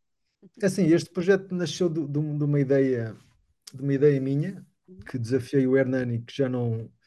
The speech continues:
Speaker 1: que conheci de uma forma profissional <coughs> e que das nossas conversas, eh, percebi que ele tocava e que ele tocava bateria. Nu-, eu nunca tive grande, grande base de bandas,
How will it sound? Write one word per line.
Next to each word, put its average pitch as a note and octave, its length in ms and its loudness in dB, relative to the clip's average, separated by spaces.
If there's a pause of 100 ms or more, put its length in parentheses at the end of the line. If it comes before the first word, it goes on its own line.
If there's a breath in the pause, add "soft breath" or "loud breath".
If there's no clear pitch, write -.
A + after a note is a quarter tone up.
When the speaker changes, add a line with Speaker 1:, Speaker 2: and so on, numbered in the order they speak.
(280 soft breath)
Speaker 1:
que - 60 -14
conheci C#3+ 400 0
de C#3 80 -2
uma C3+ 100 0
forma C#3 260 0
profissional B2+ 800 -2 (120)
<coughs> - 520 -12
e C#3+ 120 -4
que C3 100 -12
das C3+ 180 4
nossas C#3 280 -2
conversas, C#3 880 0 (480)
eh, A#2 640 -2 (480)
percebi C3 300 -2
que - 140 -4
ele A#2+ 100 0
tocava D#3 500 2
e C3 40 0
que B2+ 100 -6
ele B2 80 -2
tocava C3 260 0
bateria. B2+ 420 0
Nu-, B2 200 -4
eu B2+ 80 -10
nunca B2+ 220 -4
tive A#2+ 320 -4
grande, A#2 760 -2 (440 soft breath)
grande B2 240 0
base A#2+ 320 4
de A2 100 -6
bandas, A#2+ 640 2